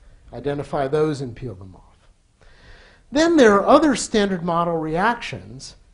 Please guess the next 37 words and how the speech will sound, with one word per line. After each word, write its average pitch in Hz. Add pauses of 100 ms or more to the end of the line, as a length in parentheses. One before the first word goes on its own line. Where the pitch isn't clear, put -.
that 170
give 208 (240)
things 190
that 175
look 160
like 147
dark 220
matter, 110 (160)
leptons, 135
unbalanced 131
momentum, 117 (140)
et -
cetera. 113 (600)
We 175
should 202
understand 180
those. 143 (480)
And 190
then 285
once 247
we've 220
understood 208
everything 220
in 156
this -
list, 208
we 175
have 170
to 180
see -
whether 170
anything 175
is 139
left 113
over. 98 (1400)
And 196
so 254